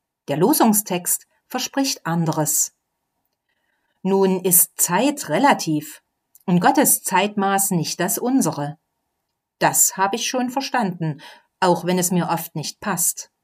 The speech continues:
Von der Zusage, die Abraham von Gott bekam,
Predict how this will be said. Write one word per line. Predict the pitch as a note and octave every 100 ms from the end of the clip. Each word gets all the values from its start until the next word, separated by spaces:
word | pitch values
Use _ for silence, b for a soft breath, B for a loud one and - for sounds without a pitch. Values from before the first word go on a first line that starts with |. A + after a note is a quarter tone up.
| _ _ _ _ _ _ _ _ B B
Von | - G3 F3
der | C#3 -
Zusage, | - C#4 E4 E3 C#3 D3+ D3 -
die | F3 E3+
Abraham | G3+ C4+ - F3+ E3+ D#3+
von | D#3 D#3
Gott | - C4+ -
bekam, | E3 - D#3+ E3+ G3+